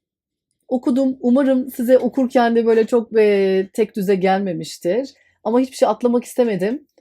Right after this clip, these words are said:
E, o yüzden böyle aktarmak istedim. Bugünlük de bu kadar.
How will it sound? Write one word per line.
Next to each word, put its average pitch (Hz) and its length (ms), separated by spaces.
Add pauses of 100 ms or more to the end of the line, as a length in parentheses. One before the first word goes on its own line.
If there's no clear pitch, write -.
(520)
E, 185 720 (960)
o 220 140
yüzden 196 640
böyle 190 580
aktarmak 160 480
istedim. 226 520 (1000)
Bugünlük 339 340
de 311 120
bu 330 60
kadar. 262 600